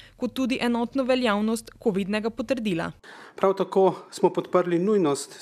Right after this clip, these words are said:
Speaker 2: sprejetja enotne veljavnosti digitalnega covidnega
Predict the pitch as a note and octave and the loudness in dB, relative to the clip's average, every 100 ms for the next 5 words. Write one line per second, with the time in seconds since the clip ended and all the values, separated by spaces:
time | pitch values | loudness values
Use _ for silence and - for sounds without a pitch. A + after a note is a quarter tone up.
0 | - E3 E3+ E3+ E3+ D#3 E3+ D#3+ D#3+ - | -6 0 0 2 0 0 -2 0 -2 -2
1 | F#3 D#3+ E3+ E3 D3+ D#3+ D#3 - D#3 - | -2 0 -2 0 0 0 -2 0 -2 -2
2 | - - - - F#3 E3+ E3 D#3 E3 D#3 | -18 -20 -10 2 4 4 4 2 2 2
3 | D3+ - D#3 D3 C#3+ D3 | 0 0 0 0 0 0